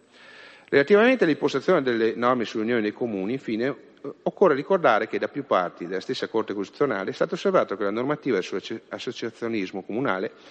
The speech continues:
è competenza del legislatore regionale e deve tener conto delle specificità regionali, poiché l'articolazione dei comuni è molto differente da regione a regione.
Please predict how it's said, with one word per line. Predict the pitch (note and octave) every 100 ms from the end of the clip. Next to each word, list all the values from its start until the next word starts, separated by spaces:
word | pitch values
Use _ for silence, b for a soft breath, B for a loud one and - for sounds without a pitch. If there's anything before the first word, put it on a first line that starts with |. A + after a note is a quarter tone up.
| B B B
è | D#3+
competenza | G3+ F#3+ F#3 D#3 C#3+ E3+
del | D3 C#3
legislatore | C#3+ - A#2+ B2 G3+ D3 C3+ B2 A#2+ A2+
regionale | A#2 A2 G#2 G2 F2+ F#2+ - _
e | F3 B2
deve | A2+ B2 C#3
tener | D#3+ B2+
conto | - D#3 A2+ G#2
delle | G2+
specificità | - B2+ C3 C#3 - A2+ A2
regionali, | G2+ G2 G2+ F2 D#2+
poiché | - A2+ -
l'articolazione | A#2 F2+ G#2+ A2 - A#2+
dei | G2
comuni | - C3 B2 C3+
è |
molto | D#3 A#2 G#2+
differente | G#2+ - D#3+ F#2 G#2+
da | F#2+
regione | F#2+ F#2 F#2
a | F2+
regione. | F2+ F2+ F2 F2+